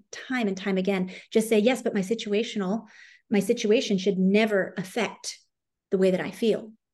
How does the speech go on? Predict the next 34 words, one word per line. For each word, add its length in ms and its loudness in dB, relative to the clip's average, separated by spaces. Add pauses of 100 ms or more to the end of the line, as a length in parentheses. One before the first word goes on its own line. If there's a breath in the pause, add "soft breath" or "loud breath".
(360)
And 120 -2
I 120 -2
say, 260 -2
"That's 560 -4 (640)
a 60 0
lovely 420 2
thought, 360 -4 (540)
but 140 4
it's 200 -4
not 380 4 (280)
humanly 480 0
possible." 640 -12 (800 loud breath)
Um, 300 0
we're 120 6
humans, 420 4
we're 100 -2
not 160 -2
robots. 520 -4
And 220 0
so 240 2
we 340 2
are 200 4
going 240 0
to 80 -12
be 100 -4
affected 440 -4
by 120 -2
our 80 -4
situation. 640 -4 (480 loud breath)
Some 240 0
people 220 0
do 140 2
really 200 2
good 300 0